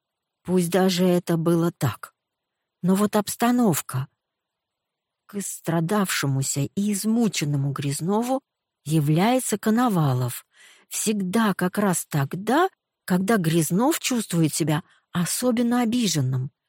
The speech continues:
оскорблённым. Праздник, и то его наверх не допустили. Коновалов поднимает разговор о творящихся в доме безобразиях, расстравляет раны Грязнова,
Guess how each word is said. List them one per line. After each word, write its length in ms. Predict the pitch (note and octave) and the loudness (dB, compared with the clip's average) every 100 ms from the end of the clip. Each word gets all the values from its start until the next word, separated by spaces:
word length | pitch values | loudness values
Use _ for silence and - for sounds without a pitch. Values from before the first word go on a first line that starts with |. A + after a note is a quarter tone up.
| _ _ _ | _ _ _
оскорблённым. 1080 | G#3 - B3+ B3 B3 B3 F#3 C#3 B2+ B2+ C#3 _ _ _ _ _ _ | -6 -2 -2 0 2 2 4 2 0 -2 -6 _ _ _ _ _ _
Праздник, 680 | G#3+ D#4 D#4+ F#3 C#3 - _ _ _ | 0 2 4 2 0 -2 _ _ _
и 160 | A#3+ A#3 | -2 -2
то 280 | - C4+ D4+ | 0 4 4
его 200 | C4+ A#3 | 4 4
наверх 380 | G3+ E3 D#3 | 4 4 0
не 120 | C3+ C3+ | -2 -2
допустили. 760 | C3 D3 C#3+ - C3+ A#2 A#2 - _ _ _ _ _ _ | -2 -4 -6 -2 -2 -2 -6 -10 _ _ _ _ _ _
Коновалов 500 | F#3+ G3+ C4 D4+ - | 0 2 2 2 0
поднимает 480 | F3+ F#3+ A3 C#4 G#3+ | -2 0 2 2 2
разговор 480 | F#3+ F3+ G#3 C#4 B3 | 0 0 0 2 0
о 60 | |
творящихся 720 | F3 F3+ G3+ C#4 - F#3 - F3 | 0 0 0 0 -2 -2 -2 -2
в 80 | |
доме 400 | E3 A3+ B3+ A#3 - _ _ _ _ - | 0 2 2 0 -4 _ _ _ _ -12
безобразиях, 960 | C#3+ C3+ C3+ A#2+ A#2+ C3 F#3+ C#4 - - _ - | -8 -4 -2 0 -2 -2 -2 -4 -6 -14 _ 0
расстравляет 840 | E3+ F3 - F#3+ F#3+ B3 B3 - | 2 2 2 2 4 4 2 0
раны 360 | C#3 C#3+ C3 D3 | 0 2 2 2
Грязнова, 720 | G3 A#3 A3+ C4 B3+ B3 | 2 0 2 2 2 0